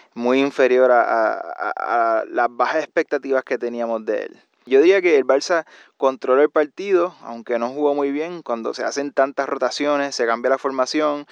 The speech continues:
pues realmente no se puede esperar mucho más. Estos jugadores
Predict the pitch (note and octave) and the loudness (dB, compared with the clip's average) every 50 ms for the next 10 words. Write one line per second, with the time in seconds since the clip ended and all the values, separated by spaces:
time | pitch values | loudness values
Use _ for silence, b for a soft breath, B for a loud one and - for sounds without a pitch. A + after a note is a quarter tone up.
0 | B B B _ - G#2 G#2 A2+ - - - A#2 A2 A2+ A#2+ A#2+ A#2+ B2 B2 A#2 | B B B _ -8 -6 -6 -6 -8 -8 -6 -4 -4 -2 -2 -2 -2 -2 -2 -2
1 | A#2 - - A#2 B2 A#2+ A#2+ - - A#2+ B2 B2 B2+ B2 - - C#3 C#3 D3+ E3 | -4 -6 -4 0 2 2 2 2 0 0 0 0 -2 -4 -6 -6 -4 -2 -2 -4
2 | b b b b b b b _ - C#3+ C#3+ D3+ D3+ D3+ D3+ D3+ D3 C#3+ | b b b b b b b _ -8 -4 0 2 4 4 4 2 0 -2